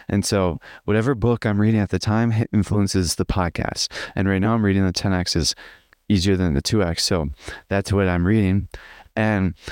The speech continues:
one thing that I was thinking about is, um, one,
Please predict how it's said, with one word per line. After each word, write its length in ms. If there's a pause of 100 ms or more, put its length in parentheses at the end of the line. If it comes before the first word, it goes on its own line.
(140)
one 160
thing 180
that 100
I 40
was 140
thinking 240
about 360
is, 300 (1800)
um, 400 (100)
one, 520